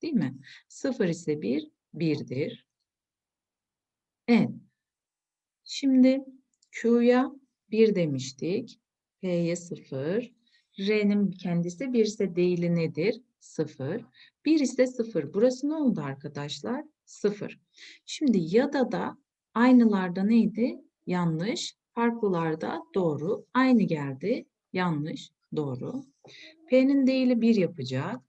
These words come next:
Q'nun kendisini sorumuz bir vermişti. Veya R'nin değili de sıfır. Bir ise bir nedir arkadaşlar?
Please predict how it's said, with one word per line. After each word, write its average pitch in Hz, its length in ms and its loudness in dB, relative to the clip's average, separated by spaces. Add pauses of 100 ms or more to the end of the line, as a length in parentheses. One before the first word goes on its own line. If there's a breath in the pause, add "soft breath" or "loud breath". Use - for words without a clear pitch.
(180)
Q'nun 226 400 4
kendisini 196 640 -2
sorumuz 165 580 -6
bir 165 220 -2
vermişti. 143 920 -4 (600)
Veya 214 640 2
R'nin 226 520 6
değili 196 420 0
de 135 160 -6 (160)
sıfır. - 640 -10 (560 loud breath)
Bir 277 140 -2
ise 254 360 0
bir 240 220 4
nedir 226 260 2
arkadaşlar? 143 880 -8